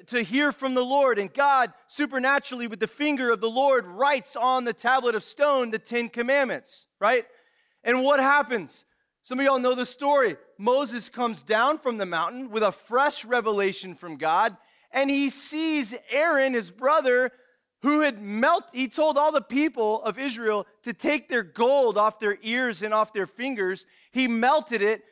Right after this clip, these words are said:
created a golden calf, and they're worshiping the calf while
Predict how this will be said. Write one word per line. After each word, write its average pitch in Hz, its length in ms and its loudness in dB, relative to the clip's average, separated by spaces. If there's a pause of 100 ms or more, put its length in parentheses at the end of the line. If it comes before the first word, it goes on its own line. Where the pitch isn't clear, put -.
created 285 460 0
a 240 80 2
golden 262 560 0
calf, 269 640 0
and 262 120 0
they're 269 160 4
worshiping 269 760 -2
the 240 80 -4
calf 320 680 -4 (420)
while 254 420 0